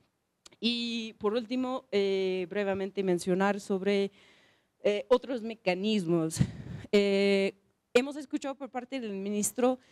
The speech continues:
un énfasis en inteligencia y contrainteligencia. Y yo creo que eso sí es importante. Es muy importante mejorar estos procedimientos, este, estas partes de, de la misión.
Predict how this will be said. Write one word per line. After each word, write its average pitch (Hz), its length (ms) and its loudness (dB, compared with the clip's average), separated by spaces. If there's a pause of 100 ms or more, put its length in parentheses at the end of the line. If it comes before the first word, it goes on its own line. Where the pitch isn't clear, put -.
(320)
un 226 360 2
énfasis 220 640 -2
en 196 280 -6
inteligencia 214 800 -2
y 202 100 -18
contrainteligencia. 185 1000 -2
Y 185 80 -8
yo 185 140 -4
creo 202 180 -6
que 240 160 0
eso 254 160 -2
sí 277 120 -2
es 262 80 -2
importante. 170 680 -2
Es 170 160 -4
muy 202 180 -2
importante 196 840 0 (280)
mejorar 208 640 -2
estos 185 480 -6 (120)
procedimientos, 190 760 0
este, 190 340 -4
estas 185 240 -4
partes 190 380 0
de, 185 220 2
de 175 140 -2
la 165 120 -2
misión. 196 580 0